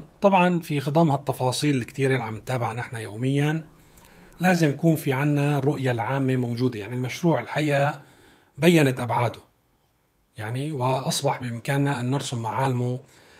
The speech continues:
في المستقبل. واضح أنه إسرائيل اليوم تسعى إلى إغلاق، يعني، أو إنهاء الأعمال في،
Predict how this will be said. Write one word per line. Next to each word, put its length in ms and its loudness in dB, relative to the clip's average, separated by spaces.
في 280 -2
المستقبل. 600 -6
واضح 340 6
أنه 180 0
إسرائيل 380 0
اليوم 220 2
تسعى 520 -2
إلى 320 0
إغلاق، 500 4
يعني، 280 -8
أو 120 -10
إنهاء 260 0
الأعمال 400 -2
في، 380 -6